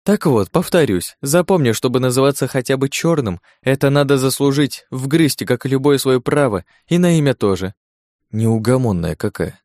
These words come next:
Выбешивала эта девушка меня своим менторским тоном. Учительница, мля. Той же до моих эмоций было ровно столько же дела,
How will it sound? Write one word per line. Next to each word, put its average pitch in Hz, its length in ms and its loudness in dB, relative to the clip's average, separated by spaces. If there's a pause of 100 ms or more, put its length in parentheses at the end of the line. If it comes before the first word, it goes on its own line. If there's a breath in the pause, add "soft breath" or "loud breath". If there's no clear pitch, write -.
Выбешивала 104 680 0
эта 85 180 -4
девушка 95 400 -4
меня 95 240 -2
своим 87 280 -4
менторским 90 540 -4
тоном. 85 320 -8 (500)
Учительница, 90 680 -2
мля. 87 280 -4 (760)
Той 139 160 2
же 127 100 2
до 120 120 2
моих 120 260 0
эмоций 117 340 0
было 110 300 0
ровно 101 240 0
столько 113 340 -2
же 92 140 -2
дела, 104 320 0